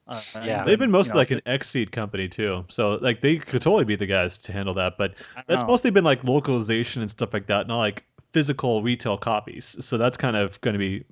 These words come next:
Speaker 3: even
Speaker 1: It,
Speaker 3: more
Speaker 1: it's
Speaker 3: difficult.
Speaker 2: Mm-hmm.
Speaker 1: Some of the, all these, these different, like, company connections are always kinda weird. Like, Xseed is technically, you know, Marvelous,
Speaker 2: Mm-hmm.
Speaker 1: but Marvelous kinda lets them have their own, you know, like, personality and, you know,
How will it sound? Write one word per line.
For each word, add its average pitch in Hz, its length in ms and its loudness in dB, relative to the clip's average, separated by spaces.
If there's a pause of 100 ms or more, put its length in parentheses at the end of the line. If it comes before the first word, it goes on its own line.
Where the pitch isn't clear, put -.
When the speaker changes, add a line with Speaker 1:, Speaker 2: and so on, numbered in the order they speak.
(120)
Speaker 3:
even 127 220 2
Speaker 1:
It, 196 80 0
Speaker 3:
more 208 100 0
Speaker 1:
it's - 60 -6
Speaker 3:
difficult. 120 420 -8 (100)
Speaker 2:
Mm-hmm. 107 120 -16
Speaker 1:
Some 208 200 -2
of 269 60 -4
the, 202 220 0
all 170 200 -2
these, 185 260 -2
these 185 200 -6
different, 214 320 0
like, 139 180 0
company 120 600 -2
connections 110 480 -4
are 117 80 -2
always 113 220 -2
kinda 110 200 -2
weird. 107 320 -2
Like, 107 260 -2
Xseed 131 440 -2
is 113 180 -4
technically, 117 840 -4 (320)
you 123 120 -4
know, 101 240 0 (120)
Marvelous, 117 760 0 (360)
Speaker 2:
Mm-hmm. 117 120 -18
Speaker 1:
but 120 300 0 (180)
Marvelous 147 400 2
kinda 135 200 -4
lets 127 200 -4
them 127 80 -8
have 120 220 -6
their 120 180 -4
own, 113 180 -4
you 110 100 -6
know, 98 280 -6 (540)
like, 104 460 -6
personality 110 720 0
and, 101 280 -4 (100)
you 127 120 -4
know, 104 240 -2